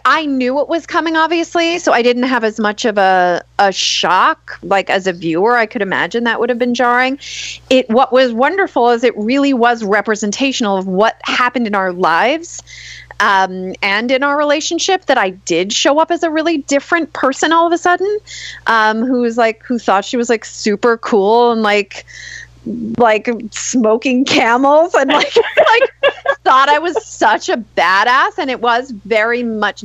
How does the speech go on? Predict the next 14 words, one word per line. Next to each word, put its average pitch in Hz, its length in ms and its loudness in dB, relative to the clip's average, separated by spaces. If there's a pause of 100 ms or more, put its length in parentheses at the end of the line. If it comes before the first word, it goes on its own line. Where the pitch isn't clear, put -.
different 202 480 -6
from 180 380 -6
where 180 320 -2
he 208 180 -6
was 226 160 2 (160)
at 160 180 -2
that - 220 -2
moment. 190 440 0 (520)
Um, 208 580 2 (140)
and, 262 240 -2 (180)
um, 202 640 0 (260)
and 233 160 0
I 220 140 0
think, 233 800 -4